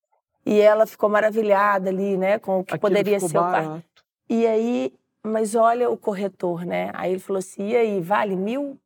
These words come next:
Speaker 1: todo mês? Vale mil?" Vale.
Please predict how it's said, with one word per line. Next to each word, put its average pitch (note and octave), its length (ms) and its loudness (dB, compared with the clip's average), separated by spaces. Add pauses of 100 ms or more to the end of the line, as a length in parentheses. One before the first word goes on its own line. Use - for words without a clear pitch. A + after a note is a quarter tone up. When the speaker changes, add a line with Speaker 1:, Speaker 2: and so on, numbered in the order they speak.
(320)
Speaker 1:
todo F#3 220 -6
mês? B3+ 560 -8 (440)
Vale A3+ 220 -2
mil?" A3 320 -8 (1500)
Vale. - 260 -14